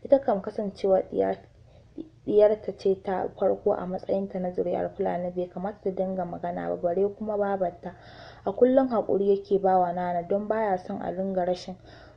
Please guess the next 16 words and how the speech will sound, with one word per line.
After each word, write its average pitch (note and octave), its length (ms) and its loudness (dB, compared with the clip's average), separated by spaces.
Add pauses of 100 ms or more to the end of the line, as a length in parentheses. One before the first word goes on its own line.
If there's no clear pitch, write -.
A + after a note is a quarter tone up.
(100)
ganin F#3+ 260 2
rashin G3 340 2
kunyarta. F3 580 0 (240)
To A#3 140 6
masu G3 260 0 (100)
sauraro, F3+ 400 2
a - 140 -4
nan G#3+ 180 -4
muka G#3+ 220 -2
tsaya, G3+ 320 4
yanzu F3+ 200 -4
kuma F#3+ 220 0
za F#3+ 160 4
mu F3 160 -6
ci - 140 -6
gaba. E3 280 2